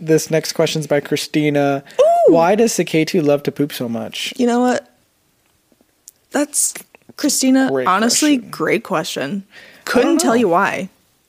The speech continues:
Speaker 2: Let me
Speaker 1: I,
Speaker 2: go first
Speaker 1: I,
Speaker 2: and then you
Speaker 1: I
Speaker 2: go.
Speaker 1: actually don't enjoy it, but
Speaker 2: You don't?
Speaker 1: go for it.
Speaker 2: It seems like you do. It
Speaker 1: No.
Speaker 2: wakes him up. It's like an alarm clock. That wakes him up in the morning.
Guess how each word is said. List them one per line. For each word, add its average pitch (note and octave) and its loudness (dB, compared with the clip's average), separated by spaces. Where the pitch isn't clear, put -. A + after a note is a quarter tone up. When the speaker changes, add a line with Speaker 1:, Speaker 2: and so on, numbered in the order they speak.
Speaker 2:
Let C#4 2
me G#4+ 4
Speaker 1:
I, F4+ 2
Speaker 2:
go A3+ 0
first F3+ 0
Speaker 1:
I, G#3+ 2
Speaker 2:
and E3+ -4
then D#3+ -6
you F3+ 0
Speaker 1:
I A3 4
Speaker 2:
go. C#4+ 4
Speaker 1:
actually C#4 2
don't F#3 2
enjoy C3 -2
it, - -8
but B2+ 2
Speaker 2:
You B3+ 4
don't? A3+ 0
Speaker 1:
go C3+ -8
for - -12
it. - -14
Speaker 2:
It A#3 -6
seems D4 2
like A#3+ 2
you F#3+ -4
do. D#3+ -4
It F3+ -8
Speaker 1:
No. B3 2
Speaker 2:
wakes A#3 2
him D4 2
up. A#3 0
It's A3+ -2
like F4 0
an C4 -4
alarm G3 -4
clock. E3+ -6
That G#3 0
wakes G#3+ -2
him E3 -8
up F#3 -8
in D3 -4
the B2+ -10
morning. C#3 -10